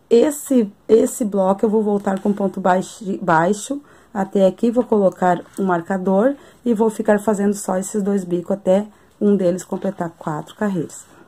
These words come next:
tá? Então, agora eu vou voltar, vou virar aqui meu trabalho, aqui eu finalizei a carreira e vou voltar agora novamente. Essas são carreiras de ida e de volta, tá? Sempre vou no próximo ponto e vou fazer mais esse bico,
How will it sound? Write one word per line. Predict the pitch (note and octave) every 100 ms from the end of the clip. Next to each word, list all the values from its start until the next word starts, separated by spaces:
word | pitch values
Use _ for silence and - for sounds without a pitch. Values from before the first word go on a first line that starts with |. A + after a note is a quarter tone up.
| -
tá? | G#3+ E4+ _ _ - -
Então, | G#3+ B3
agora | C#4 A3 G#3
eu |
vou | F#3+ G3+
voltar, | F3+ G#3 G#3 F#3+ D#3+ E3+ D#4+ - - - _ _ -
vou | F3+
virar | E3+ F#3 F3 F#3+
aqui | F#3+ F#3+
meu | F3
trabalho, | E3 F3+ D#3+ D#3 D#3 G#3+
aqui | G#3+
eu | F#3
finalizei | - F#3+ F3 E3 E3
a |
carreira | D#3+ F3+ D#3+ D#3 G#3
e |
vou | G#3 G#3
voltar | G#3+ B3+ B3+ G3 F#3
agora | A3 G#3 A3
novamente. | G#3 F3 F#3 C#4 A3 G3+
Essas | G3
são | B3
carreiras | C#4 B3+ C4 A3
de | B3
ida | G#3 A3 D4 E4 - - -
e | C4+
de | A3+
volta, | D#4 A3 C#3 - -
tá? | - F#3+ E4 - _ _ _ _ _ _ _ _ _ _ _ _ _ _ _ _ _ _ -
Sempre | - G#3 A3 - G#3+
vou | F3+ F#3+
no | F3+
próximo | - F3 E3+ F#3+ E3 -
ponto | F3+ F3 D4 - - _ _ _ _ _ _ -
e | G#3
vou | G3
fazer | F#3+ A3 G#3 F#3+ G3
mais | A3 G3 F#3 G3+
esse | A3+ - C#4
bico, | G3+ D#3 - -